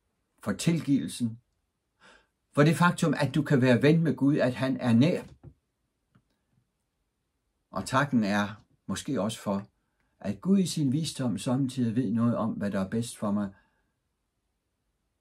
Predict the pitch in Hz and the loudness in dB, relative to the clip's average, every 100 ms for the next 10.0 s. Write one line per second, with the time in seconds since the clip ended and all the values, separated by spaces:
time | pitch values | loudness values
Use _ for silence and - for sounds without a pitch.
0 | _ 98 - 98 98 104 - 110 95 - | _ -10 -2 0 0 -2 -6 -6 -8 -12
1 | _ _ _ - - 104 98 123 92 82 | _ _ _ -12 -8 -4 -2 -2 -4 -6
2 | - _ _ _ _ - 85 87 87 - | -12 _ _ _ _ -6 -2 -2 -4 -10
3 | _ _ _ _ _ _ _ _ _ _ | _ _ _ _ _ _ _ _ _ _
4 | _ - 104 - 117 98 101 87 76 _ | _ -4 -4 -2 -2 -2 -4 -8 -8 _
5 | _ - 131 131 104 - 127 123 113 - | _ -8 -6 -4 -4 2 4 4 2 -8
6 | _ _ _ _ _ _ _ 110 113 139 | _ _ _ _ _ _ _ 0 2 2
7 | 131 110 107 117 101 82 - _ _ _ | 0 2 4 6 4 0 -10 _ _ _
8 | _ _ _ _ _ _ _ _ _ _ | _ _ _ _ _ _ _ _ _ _
9 | - 110 120 107 104 - 95 92 - | -8 6 6 6 0 -4 -6 -6 -12